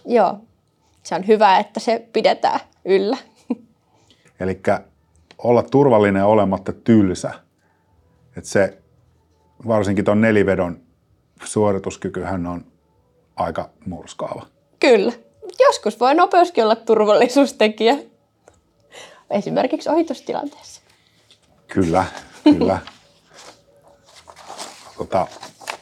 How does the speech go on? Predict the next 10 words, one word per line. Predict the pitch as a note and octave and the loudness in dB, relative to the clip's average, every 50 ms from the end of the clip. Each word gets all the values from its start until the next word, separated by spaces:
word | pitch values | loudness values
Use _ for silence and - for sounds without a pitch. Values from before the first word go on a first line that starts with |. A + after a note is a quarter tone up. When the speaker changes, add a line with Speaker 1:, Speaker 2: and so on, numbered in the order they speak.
| _ _ _ _ _ _ _ _ _ _ _ _ _ _ _ _ _ _ _ _ _ _ _ _ _ _ _ _ _ _ - | _ _ _ _ _ _ _ _ _ _ _ _ _ _ _ _ _ _ _ _ _ _ _ _ _ _ _ _ _ _ 0
Speaker 2:
Jasmin, | B2+ C3 C#3 C3 - A#2+ A2 G2+ | 2 2 2 2 0 0 0 2
mä | G2 B2 | 2 2
oon | B2+ B2 | 2 2
nyt | B2 - | 2 0
halunnut | - A#2+ A#2+ A2+ G#2 - - | 2 2 2 2 0 -2 0
kysyä | A#2+ A2+ G#2 G#2 F#2 | -2 0 2 0 -2
tätä | - - F2+ E2+ D#2 | -2 -4 -6 -6 -4
koko | - - G#2 - - D#2+ D#2+ | -2 -2 -2 -2 -2 -8 -8
ajan, | D#2+ E2 D2+ E2 | -8 -10 -12 -14
että | D#2+ _ _ - - - | -18 _ _ -12 -12 -12